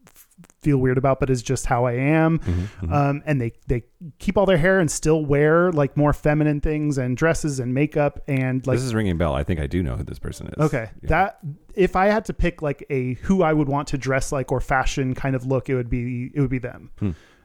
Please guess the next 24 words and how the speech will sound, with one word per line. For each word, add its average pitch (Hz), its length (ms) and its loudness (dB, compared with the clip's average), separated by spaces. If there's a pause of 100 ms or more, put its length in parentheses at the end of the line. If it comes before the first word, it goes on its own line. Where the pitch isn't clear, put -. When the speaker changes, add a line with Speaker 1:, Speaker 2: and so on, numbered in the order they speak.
(140)
Speaker 1:
And 139 160 2
I 131 140 2
just 135 180 0
feel 135 140 2
like 127 160 -2
I'm 127 120 -2
not, 123 280 -4
like, 120 260 -6 (100)
confident 120 440 -6
enough 113 360 -12
or, 117 380 -10 (540)
Speaker 2:
Hmm. 143 120 -6 (160)
Speaker 1:
or, 120 460 -8 (420)
or 131 160 -2
too 135 160 0
scared 117 440 -6
to, 127 140 -6
like, 120 180 -8
actually 117 480 -10 (720)
dress 131 260 -10
in 131 60 -10
that 117 100 -8
way. 117 180 -10 (200)
Speaker 2:
Hmm. 143 120 -4